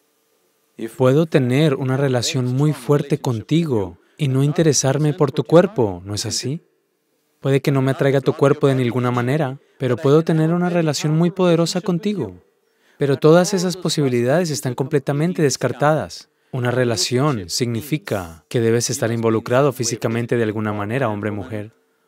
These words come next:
o hombre-hombre, mujer-mujer, lo que sea, que quieras. Esencialmente está basado en el cuerpo. ¿Qué tipo de cuerpo? Es la elección individual, pero esencialmente se basa en el cuerpo.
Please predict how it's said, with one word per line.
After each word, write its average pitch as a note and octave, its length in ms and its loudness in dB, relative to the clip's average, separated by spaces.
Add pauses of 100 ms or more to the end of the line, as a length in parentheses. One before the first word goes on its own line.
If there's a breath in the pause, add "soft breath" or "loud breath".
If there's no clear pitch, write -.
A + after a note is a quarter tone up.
o G2+ 480 -4
hombre-hombre, G#2+ 580 -4
mujer-mujer, G2 580 -8
lo A2 120 -6
que G#2 100 -8
sea, F2 460 -10
que A2 120 -2
quieras. F2 560 -8 (1600)
Esencialmente C#3+ 760 0
está D3+ 180 0
basado A#2+ 280 0
en A2+ 80 -2
el A2 120 -4
cuerpo. D3 400 -2 (1160)
¿Qué A2+ 100 -4
tipo A2+ 280 -2
de G#2+ 120 0
cuerpo? B2+ 460 0
Es A2 160 -2
la G#2+ 100 0
elección G#2+ 440 -4
individual, G2+ 800 -2 (100)
pero A#2+ 160 -2
esencialmente A#2+ 840 -2
se A2 160 -4
basa G2 260 -4
en G2+ 60 -6
el G2+ 140 -10
cuerpo. G#2+ 480 -4